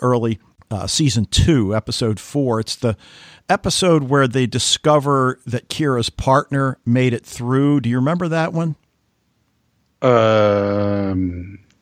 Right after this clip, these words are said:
Speaker 1: It's been a while for you.
Speaker 2: Not
Speaker 1: And,
Speaker 2: really, no.
Speaker 1: and you
Speaker 2: No.
Speaker 1: haven't seen it five times, but,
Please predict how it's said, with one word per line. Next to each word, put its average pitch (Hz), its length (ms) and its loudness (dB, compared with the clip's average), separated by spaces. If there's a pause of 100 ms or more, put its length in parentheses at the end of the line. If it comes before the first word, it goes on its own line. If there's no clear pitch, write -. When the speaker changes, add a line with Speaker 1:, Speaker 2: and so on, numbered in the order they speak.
(200)
Speaker 1:
It's - 120 -14
been 139 140 0
a 113 60 2
while 104 280 0
for - 140 -10
you. 98 400 -6
Speaker 2:
Not 120 160 2
Speaker 1:
And, 98 80 -2
Speaker 2:
really, 95 300 2
no. 92 100 -2
Speaker 1:
and 110 120 2
you 113 80 2
Speaker 2:
No. 113 60 2
Speaker 1:
haven't 101 200 -4
seen 104 220 -4
it 104 80 -6
five 107 340 -2
times, 113 400 -2
but, - 260 -8